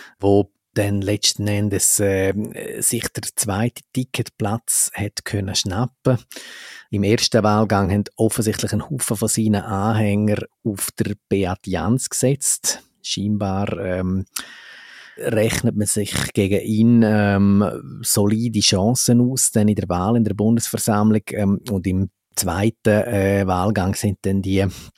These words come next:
Stimmen natürlich zum Jan Pult gegangen. Also da ist die Evi Alemann dann auf einmal, äh, ja, ziemlich allein da gestanden. Also allein da gestanden ist vielleicht ein bisschen, ähm, hart gesagt. Sie hat es immerhin in die zweitletzte Runde dann geschafft, aber in der letzten Runde,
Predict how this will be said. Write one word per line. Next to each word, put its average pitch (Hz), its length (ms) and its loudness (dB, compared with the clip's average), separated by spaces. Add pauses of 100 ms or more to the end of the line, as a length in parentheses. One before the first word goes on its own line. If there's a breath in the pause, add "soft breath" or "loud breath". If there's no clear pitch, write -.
(260)
Stimmen 104 720 2 (180)
natürlich 104 540 0 (120)
zum 101 180 0
Jan 98 340 2
Pult 110 340 -2
gegangen. 104 360 2
Also 92 220 -2
da 95 180 2
ist - 260 0 (640 loud breath)
die 104 260 2
Evi 104 380 -2
Alemann 104 540 0
dann 101 160 2
auf - 120 -6
einmal, 101 500 0
äh, 101 420 -4 (500)
ja, 123 380 -6
ziemlich 131 320 -2
allein 117 380 0
da 123 280 2
gestanden. 117 680 2 (540 loud breath)
Also 98 180 -2
allein 95 260 2
da 101 120 4
gestanden 110 340 2
ist 104 100 -2
vielleicht - 200 -6
ein 110 60 0
bisschen, 110 300 0
ähm, 107 500 4
hart 135 380 0
gesagt. 120 340 0
Sie - 60 -4
hat - 80 -8
es - 40 -4
immerhin 110 380 0
in 107 100 0
die 104 240 -4
zweitletzte 101 1160 -4
Runde 110 360 0
dann 101 260 -4
geschafft, - 500 -4
aber 95 140 -4
in 95 80 -4
der 92 60 -6
letzten 101 380 -4
Runde, 98 380 0